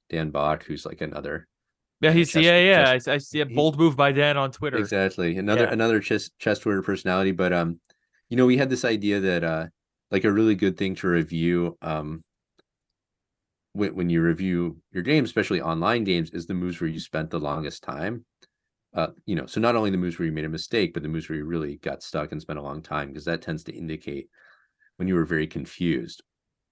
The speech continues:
Speaker 1: Um, so we were working on, like, a little website that would, um,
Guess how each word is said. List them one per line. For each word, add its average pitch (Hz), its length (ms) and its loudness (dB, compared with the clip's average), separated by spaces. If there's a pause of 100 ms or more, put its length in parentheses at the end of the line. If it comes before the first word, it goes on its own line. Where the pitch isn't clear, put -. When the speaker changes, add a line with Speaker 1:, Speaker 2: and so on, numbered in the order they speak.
(720)
Speaker 1:
Um, 82 400 0 (840)
so - 200 0
we 101 120 6
were 98 140 4
working 101 320 0
on, 85 160 0
like, 80 140 -2
a 98 40 -4
little 87 260 -2
website 78 560 -2
that 80 140 -4
would, 78 200 -4
um, 71 340 -10